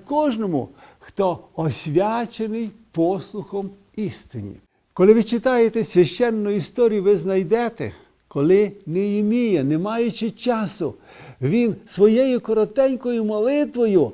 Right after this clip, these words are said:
але тоді вже перебував у присутності царя царів і заручився силою, здатною змінювати людське серце так, як ріка змінює свою течію.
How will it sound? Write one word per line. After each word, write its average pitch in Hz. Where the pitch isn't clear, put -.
але 185
тоді 202
вже 175
перебував 208
у 220
присутності 214
царя 202
царів 202
і 240
заручився 214
силою, 240
здатною 196
змінювати 190
людське 180
серце 190
так, 202
як 160
ріка 135
змінює 139
свою 135
течію. 123